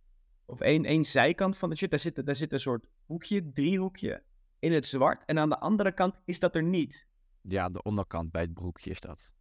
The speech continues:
Speaker 1: Ja, wie bij Robbie heeft dat bedacht?
Speaker 2: Het ziet er inderdaad heel raar uit, want het zit maar aan één kant. Dus het is
Speaker 1: Ja.
Speaker 2: wel niet symmetrisch, waar ik al een beetje kriebels van krijg.
Speaker 1: Ja, zeker.
Speaker 2: En, nou ja, het is gewoon niet helemaal fantastisch. Maar voor de rest, wat voor cijfer
Speaker 1: Voor de
Speaker 2: is
Speaker 1: rest,
Speaker 2: het?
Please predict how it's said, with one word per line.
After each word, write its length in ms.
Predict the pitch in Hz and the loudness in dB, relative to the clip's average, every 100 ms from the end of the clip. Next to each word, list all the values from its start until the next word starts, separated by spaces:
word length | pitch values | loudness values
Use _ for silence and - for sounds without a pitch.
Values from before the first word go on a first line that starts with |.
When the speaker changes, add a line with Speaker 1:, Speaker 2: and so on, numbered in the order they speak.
| _ | _
Speaker 1:
Ja, 500 | - 165 123 82 - - | 0 2 2 -4 -12 -14
wie 260 | 117 185 | -2 0
bij 180 | 185 170 | 4 4
Robbie 340 | 170 170 156 | 4 4 4
heeft 120 | 147 143 | 2 2
dat 120 | 143 | -2
bedacht? 380 | 135 135 87 - _ _ _ | -2 -2 -2 -8 _ _ _
Speaker 2:
Het 120 | 98 | -12
ziet 120 | - 92 | -8 -4
er 80 | |
inderdaad 260 | 92 95 87 | -2 -4 -4
heel 280 | 90 95 90 | -4 -2 -2
raar 140 | 82 | -4
uit, 160 | - 78 | -4 -6
want 120 | 90 | -8
het 80 | 87 | -6
zit 100 | 104 | -4
maar 120 | 104 | -2
aan 140 | 101 98 | -2 -2
één 280 | - 101 | -2 -2
kant. 240 | - 92 87 | 0 -2 0
Dus 120 | 87 | -4
het 100 | 87 | -6
is 200 | 92 - _ | -8 -10 _
Speaker 1:
Ja. 300 | 151 165 113 | 4 6 6
Speaker 2:
wel 100 | 90 | 2
niet 180 | 98 90 | -2 -2
symmetrisch, 500 | 95 87 85 - 101 | -2 0 0 -2 -4
waar 100 | 92 | -4
ik 80 | 90 | -2
al 100 | 90 | -4
een 80 | 90 | -2
beetje 240 | 85 95 | -4 -6
kriebels 340 | - 98 - - | -6 -6 -6 -8
van 120 | 87 | -8
krijg. 420 | - 87 107 - _ _ _ _ _ | -6 -6 -6 -10 _ _ _ _ _
Speaker 1:
Ja, 500 | - 135 127 76 - _ _ | -2 2 4 2 -4 _ _
zeker. 400 | _ 123 117 98 95 | _ 2 2 2 -4
Speaker 2:
En, 60 | 92 - _ _ | -6 -12 _ _
nou 180 | - - | -12 -12
ja, 80 | - _ | -12 _
het 60 | - | -18
is 80 | |
gewoon 160 | - 90 | -8 -4
niet 100 | 87 | -2
helemaal 260 | 90 82 80 | -2 -2 -4
fantastisch. 680 | 85 - - - - - _ _ - - - | -8 -10 -12 -16 -20 -20 _ _ -20 -20 -16
Maar 100 | 90 | -10
voor 120 | 82 107 | -4 0
de 80 | |
rest, 300 | 101 101 - - _ _ _ - | 2 0 -2 -14 _ _ _ -10
wat 220 | 98 - | -10 -8
voor 120 | 98 | -8
cijfer 200 | 98 98 | -4 0
Speaker 1:
Voor 80 | 143 | 2
de 60 | |
Speaker 2:
is 60 | 147 | 2
Speaker 1:
rest, 140 | 156 | -2
Speaker 2:
het? 120 | 113 | -4